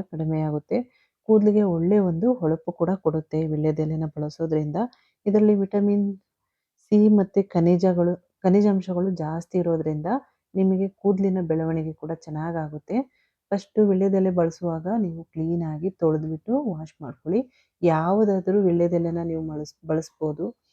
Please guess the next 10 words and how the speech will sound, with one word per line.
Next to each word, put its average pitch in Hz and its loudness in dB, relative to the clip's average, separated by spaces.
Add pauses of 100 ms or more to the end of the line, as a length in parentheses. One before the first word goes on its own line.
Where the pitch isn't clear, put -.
(240)
ಬಿಳಿ 170 4
ವೀಳ್ಯದೆಲೆ 165 2
ಆದ್ರೂನು 156 -4
ಬಳಸ್ಬೋದು 151 -2 (180)
ಅಥವಾ 175 -4 (120)
ಕಪ್ಪುದು 165 -2
ವೀಳ್ಯದೆಲೆ 160 -2
ಆದ್ರೂನು 156 -6
ಬಳಸ್ಬೋದು. 151 -4 (1000)
ಯಾವುದಾದ್ರೂನು 170 2